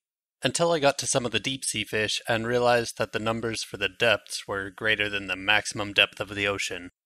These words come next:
So far, I added in somewhere around forty different types of fish,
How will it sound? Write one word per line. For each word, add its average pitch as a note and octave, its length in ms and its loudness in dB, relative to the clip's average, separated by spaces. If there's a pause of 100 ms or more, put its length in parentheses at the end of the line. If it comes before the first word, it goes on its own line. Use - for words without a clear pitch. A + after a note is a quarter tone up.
(600)
So F#3+ 200 2
far, F#3+ 320 4
I D3 100 4
added B2+ 300 2
in B2 160 -2
somewhere D#3 400 0
around A#2+ 320 0
forty B2+ 320 -2
different A2+ 340 -8
types G#2+ 320 -2
of G#2 100 -12
fish, - 500 -4